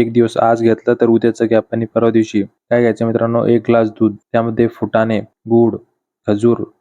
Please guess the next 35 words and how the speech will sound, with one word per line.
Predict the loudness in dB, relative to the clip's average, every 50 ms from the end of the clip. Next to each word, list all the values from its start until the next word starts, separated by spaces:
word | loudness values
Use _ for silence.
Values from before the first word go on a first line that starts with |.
| _ _ _
बदाम | -2 0 0 0 0 0 0
आणि | 0 0 0 0 0
एक | 0 0 -2 0
केळी | 0 2 2 2 0 -4 -8 _ _ _ _ _ -8
मिक्सरमध्ये | -8 -8 -4 -2 -2 0 0 0 2 2 0
मिक्स | 0 -2 -4 -6 -6
करून | -4 -2 0 0 0 -2 -6 -12 -18 -18 -6 -2
ज्यूस | 0 0 0 0 0 0
तयार | 2 2 2 2
करायचा | 0 0 0 0 0 -2
मित्रांनो, | -2 0 0 0 0 0 0
आणि | 0 0 -2
दोन | -2 0 0 0 0
दिवसात | 0 -2 -2 -2 -2 -4 -4 -2
एकदा | 0 2 2 2 2 0 -2 -4 -8 _ _ _ -2
हे | -2 0
ज्यूस | 2 2 2 2 2 -2 -6
घ्यायचं. | -6 -4 -2 -2 -2 -2 -2 -4 -4 -4 -8 _ _ _ _ _ _
यामध्ये | -2 0 0 0 0 0 0
मित्रांनो, | 0 0 0 0 0 0 -2 -2 -4 -6 -10 _
दूध | -4 0 0 0 0 -2
तर | -2 -2
आहेच, | 0 2 0 0 0 -2 -8 -20 _ _ _ _ -4
पण | -4 -4 -4 -6 -10 _ _ _ _ _ _ _ _ _ _ -8
फुटाणे, | -6 -2 0 0 0 0 -2 -4 -6 -8 -12 _ _ -8
गूळ | -2 2 4 4 4 2 0 -2
आणि | -2 -4 -4 -4 -4
खजूर | -4 -4 -2 0 2 0 0 0 -4 -10 _ _ _
याचा | -8 -6 -2 -2 -2 -2 -2 -6 _ -14
खूप | -12 -10 -10 -4 -2
जास्त | -2 -2 -2 -4 -4 -6 -4 -2
फायदा | -2 0 2 2
होईल | 2 2 0
मित्रांनो. | 0 0 0 0 -2 -2 -2
तुम्हाला | -2 -2 0 0